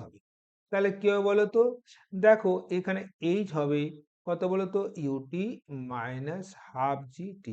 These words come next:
square। হবে কিনা বলো? আবার দেখো, এখানে হবে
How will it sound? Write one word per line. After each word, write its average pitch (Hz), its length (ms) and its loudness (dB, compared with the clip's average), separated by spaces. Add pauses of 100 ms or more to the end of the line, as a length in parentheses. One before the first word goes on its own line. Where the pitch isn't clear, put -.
(160)
square। 110 360 -20
হবে 170 180 -4
কিনা 190 240 -2
বলো? 233 160 0 (880)
আবার 269 160 4 (120)
দেখো, 202 320 2 (320)
এখানে 214 300 0
হবে 202 160 2